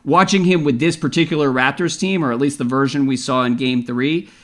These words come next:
he was like Steph Curry on Davidson, where, like, nobody else could do anything, but it didn't necessarily matter for various stretches because Kawhi was just so good,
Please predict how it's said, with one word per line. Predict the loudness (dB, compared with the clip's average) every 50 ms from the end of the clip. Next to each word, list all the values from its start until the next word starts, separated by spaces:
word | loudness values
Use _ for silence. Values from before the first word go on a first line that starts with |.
| _ _ _
he | _ -10 -2 0 2 4
was | 6 4 4 4 2
like | 0 2 2 0 0 -4 -10
Steph | -12 -10 -2 0 2 2 0 -2 -4
Curry | -2 0 2 4 4 4 2
on | 2 2 0
Davidson, | 0 0 -2 -2 -2 -4 -6 -8 -10 -8 -6 -4
where, | -2 -2 0
like, | 0 0 0 2
nobody | 2 4 4 4 4 2 2 2
else | 2 0 0 -2
could | -4 -4 -4 -2
do | 0 0 0
anything, | 2 0 0 0 0 0 0 2 2
but | 2 2
it | 0 0 -2 -4 0
didn't | 2 2 4 4 2 2 0 -2
necessarily | -2 -2 -2 -2 -4 -6 -4 -2 0 0 2 2 2 2 2
matter | 2 2 2 2 2 0 0 -2 -4
for | -4 -4 -4
various | -2 -2 -2 -2 -2 -4 -4 -6
stretches | -6 -6 -4 -4 -4 -4 -4 -4 -4 -4
because | -4 -4 -4 -2 -4 -4 -6
Kawhi | -6 -6 -6 -2 0 2 2 2 2
was | 0 0 -2 -2
just | -4 -4 -4 -4 -6 -4
so | 0 2 2 2
good, | 2 0 -2 -2 -2 0 -2 -2 -4 -6 -10